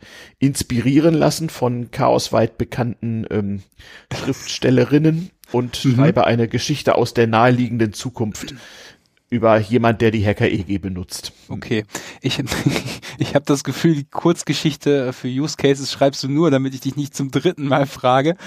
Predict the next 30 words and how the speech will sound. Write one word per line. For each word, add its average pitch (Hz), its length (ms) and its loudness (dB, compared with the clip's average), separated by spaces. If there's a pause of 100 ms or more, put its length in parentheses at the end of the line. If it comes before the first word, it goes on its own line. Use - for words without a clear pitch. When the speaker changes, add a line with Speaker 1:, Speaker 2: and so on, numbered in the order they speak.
(200)
Speaker 2:
ob - 240 -2
das 139 180 0
nicht 151 220 0
was 143 260 2
hier 143 200 2
für 143 140 -4
unser, 139 300 0 (560)
äh, 131 200 2
lokales 139 480 2
Problemchen 131 680 -2
wäre. 135 280 0
<laughs> - 40 -20 (1200)
Speaker 1:
Ähm, 151 1120 2
es 120 180 -6
ist 135 100 -14
kompliziert. - 720 -10 (720)
Speaker 2:
<laughs> - 920 -10
Ja, 151 260 2 (460)
ich - 80 -20
bin 123 160 -8
gespannt. 107 400 -8
Ey. 92 140 -12 (560)
Aber 151 300 2
das 160 200 -6
heißt 156 260 0
auch, 147 380 0
ähm, 139 280 -4
für - 160 -6
alle, 143 220 2
die, 143 440 -2